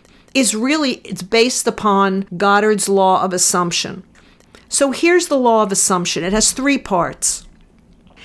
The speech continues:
It's based on the idea that your imagination creates your reality. So if you imagine your desires, you can manifest them into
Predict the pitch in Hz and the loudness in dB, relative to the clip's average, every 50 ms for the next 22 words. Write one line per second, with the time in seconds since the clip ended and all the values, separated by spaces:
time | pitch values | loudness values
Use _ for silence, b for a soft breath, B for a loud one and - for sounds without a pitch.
0 | B B B B B B - 254 262 - 196 196 262 285 349 370 - - 381 359 | B B B B B B -4 -4 -4 -4 -2 0 0 0 2 0 0 0 0 0
1 | 330 294 - - - - 220 226 233 240 226 190 190 208 202 180 156 160 196 208 | 0 0 -2 -2 0 2 2 2 2 2 0 0 0 0 2 0 0 -2 -4 -6
2 | 196 - - 226 - 226 240 240 240 - 226 220 220 220 226 247 254 269 302 285 | -6 -4 -4 -4 -2 0 0 0 2 2 0 0 2 2 2 2 2 2 2 0
3 | 240 240 233 220 220 226 233 262 262 - - - 170 160 156 165 165 170 170 _ | 0 0 2 2 2 2 2 2 0 -2 -2 -2 -2 -4 -4 -6 -10 -12 -14 _
4 | _ _ _ _ _ - - - 247 240 233 226 233 233 220 - - 220 214 202 | _ _ _ _ _ -16 -6 -4 -2 2 2 2 2 2 0 -2 0 2 2 2
5 | 202 202 196 196 190 190 180 170 160 147 117 - - - _ _ _ b b b | 4 4 4 4 2 2 2 0 -2 -4 -6 -8 -12 -16 _ _ _ b b b
6 | b b b b b b b - - - 262 254 247 254 247 262 254 262 - 233 | b b b b b b b -4 -2 0 2 2 0 0 -2 -4 -4 -4 -4 -2
7 | 240 240 226 - - 208 202 202 202 202 208 220 233 269 320 339 285 - 202 190 | 0 0 0 0 -2 -2 0 0 0 2 2 2 2 2 2 0 0 0 0 0
8 | 185 175 175 175 - - 208 208 202 185 180 196 165 - 185 165 165 165 190 190 | -2 -2 -6 -8 -6 -2 0 2 2 2 2 -2 0 0 0 0 0 -2 -2 0
9 | 208 240 277 285 - - - - b b b b b b b 214 254 247 254 254 | 0 0 0 0 -2 -2 -4 -8 b b b b b b b -2 -2 -2 0 0
10 | 247 220 214 214 220 240 269 311 349 320 226 - - 196 185 185 190 - - 190 | 0 2 2 2 2 2 2 2 2 0 0 -2 -2 -2 0 0 0 -2 -2 0
11 | 196 196 190 190 196 202 - - - 254 269 269 285 277 - - - 208 196 190 | 0 0 0 0 0 -2 -2 -2 -2 -2 0 0 0 0 -2 0 0 2 4 4
12 | 190 190 185 185 | 4 4 2 2